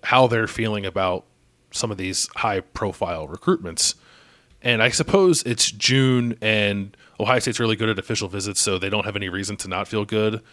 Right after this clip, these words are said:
as long as they can get kids on campus. But it seems like Ohio State feels like it's in a pretty good spot with a couple of key guys who, I, like, in my opinion, are sort of, like, make or break players for the class. Like, as great as it is that they're getting these receivers, like,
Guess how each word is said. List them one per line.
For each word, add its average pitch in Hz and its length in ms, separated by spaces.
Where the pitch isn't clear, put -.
as 95 120
long 101 140
as 95 60
they 98 60
can 95 100
get 98 160
kids 95 180
on 90 120
campus. 101 500
But 139 120
it 131 120
seems 160 600
like 131 300
Ohio 117 480
State 147 480
feels 117 320
like 107 160
it's 101 140
in 101 40
a 90 60
pretty 117 320
good 98 260
spot - 480
with 92 320
a 87 140
couple 117 420
of - 280
key 107 300
guys 87 640
who, 92 500
I, 104 100
like, 107 220
in 104 80
my 120 160
opinion, 147 380
are 110 40
sort 117 180
of, 110 40
like, 101 120
make 107 220
or 117 40
break 101 260
players 104 260
for 101 100
the 90 80
class. 98 320
Like, 104 120
as 85 80
great 101 200
as 95 140
it 90 60
is 101 100
that 98 80
they're 92 100
getting 87 140
these 92 100
receivers, 95 460
like, - 280